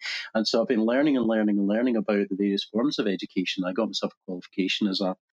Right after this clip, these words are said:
further education lecturer a few years ago. And that's kind of what got me into modern apprenticeship training and Google, and the stuff that I do with Google and the stuff that I do with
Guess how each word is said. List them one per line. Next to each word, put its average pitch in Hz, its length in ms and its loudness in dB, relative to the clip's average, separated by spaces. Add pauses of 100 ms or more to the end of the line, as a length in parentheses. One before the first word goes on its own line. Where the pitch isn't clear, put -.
(180)
further 107 220 2
education 117 540 0
lecturer 113 420 0
a 101 40 -2
few 107 180 0
years 139 300 2
ago. 117 200 0 (120)
And 131 100 2
that's 113 200 -2
kind 110 240 2
of 101 60 0
what 98 180 -2
got 104 200 0
me 104 100 2
into 101 400 0 (140)
modern 107 360 4
apprenticeship 104 640 -2
training 101 580 2
and 90 220 -4
Google, 101 540 2 (240)
and 101 220 2
the 98 80 -6
stuff - 260 -2
that 104 100 0
I - 40 -6
do 98 140 2
with 92 100 0
Google 98 420 2
and 90 140 0
the 87 60 -4
stuff - 240 -4
that 95 80 -6
I 90 40 -6
do 92 180 -8
with 92 120 -16